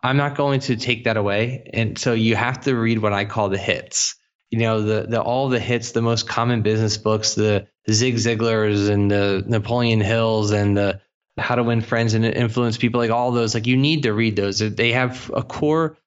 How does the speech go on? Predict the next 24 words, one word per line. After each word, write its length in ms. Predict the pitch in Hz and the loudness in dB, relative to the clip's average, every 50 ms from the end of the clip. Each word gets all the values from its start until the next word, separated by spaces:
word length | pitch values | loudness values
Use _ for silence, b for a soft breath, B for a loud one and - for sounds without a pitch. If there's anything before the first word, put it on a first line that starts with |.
| _ _ | _ _
fundamental 1160 | - - - - 135 139 147 156 147 135 127 127 127 127 127 - 135 127 127 123 120 - - _ _ _ _ _ - | -20 -12 -6 -2 0 2 2 2 2 4 2 2 0 0 -2 -2 0 0 0 0 -2 -4 -8 _ _ _ _ _ -12
value 840 | 110 104 110 110 110 113 120 120 117 107 107 104 98 95 92 95 - _ _ _ - | -6 -2 0 0 2 2 2 0 2 2 2 2 2 2 0 -2 -6 _ _ _ -6
that 580 | 107 107 107 107 104 101 101 - - - - - - _ _ _ - | -2 0 2 2 2 2 0 -2 -4 -10 -18 -18 -20 _ _ _ -6
you 220 | - 117 120 117 | -2 0 2 4
need 280 | 113 113 117 117 110 113 | 4 4 4 4 2 2
to 80 | 107 | 0
have. 480 | 101 110 107 101 95 90 85 - - - | 0 0 0 0 0 0 -2 -4 -4 -4
But 120 | 123 117 | -2 -2
I 80 | 120 120 | 0 -2
can 320 | 117 - 151 151 160 165 | -2 -2 0 0 0 2
give 160 | 147 147 135 | 2 2 2
you 100 | 123 117 | 2 2
a 60 | 110 104 | 0 0
quick 260 | - - 120 104 - | -2 -4 -4 -4 -6
story, 380 | - - - 117 110 104 98 | -4 -2 0 0 2 2 2
and 80 | 98 101 | 2 0
I 80 | 101 104 | 0 0
think 280 | 104 110 110 104 107 - _ _ _ _ _ - | 0 0 -2 -2 -4 -10 _ _ _ _ _ -8
hopefully 360 | - - 131 120 - 127 117 | -4 -2 -2 0 2 2 2
your 120 | 110 80 | 4 2
audience 360 | 92 107 104 104 101 98 101 | 2 2 2 2 0 0 0
would 80 | 101 98 | 0 -2
appreciate 560 | 95 95 - 110 107 101 - 101 98 98 95 | -2 -2 0 0 0 2 2 2 0 2 2
this. 380 | 98 98 95 98 - - - | 0 0 0 0 -2 -4 -8